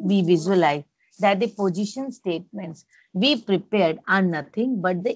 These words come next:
equality। Normally क्या ड्युअलिटी कॉन्सेप्ट जब हम स्टडी करते हैं, double entry system of accounting और ड्युअलिटी कॉन्सेप्ट, वहां पे क्या हो रहा है, ये दोनों एस्पेक्ट को आपको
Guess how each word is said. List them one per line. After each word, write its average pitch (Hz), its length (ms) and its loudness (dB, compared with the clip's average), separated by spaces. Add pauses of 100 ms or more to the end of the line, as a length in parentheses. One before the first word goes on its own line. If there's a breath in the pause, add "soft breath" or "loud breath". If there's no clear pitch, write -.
equality। 139 680 -2 (540)
Normally 233 420 2
क्या 220 260 0
ड्युअलिटी 185 680 0
कॉन्सेप्ट 208 380 -2
जब 208 160 -6
हम 220 160 -2
स्टडी 165 320 0
करते 175 260 -4
हैं, 175 100 0
double 170 360 2
entry 175 240 -6
system 165 460 -10
of 160 140 -6
accounting 151 680 -6
और 202 220 4
ड्युअलिटी 151 500 -4
कॉन्सेप्ट, 147 500 -8 (420)
वहां 269 120 4
पे 302 140 0
क्या 233 200 2
हो 180 160 2
रहा 185 140 0
है, 311 120 -6 (320 soft breath)
ये 269 480 0
दोनों 254 400 4 (220)
एस्पेक्ट 247 420 -4
को 285 220 0
आपको - 600 -6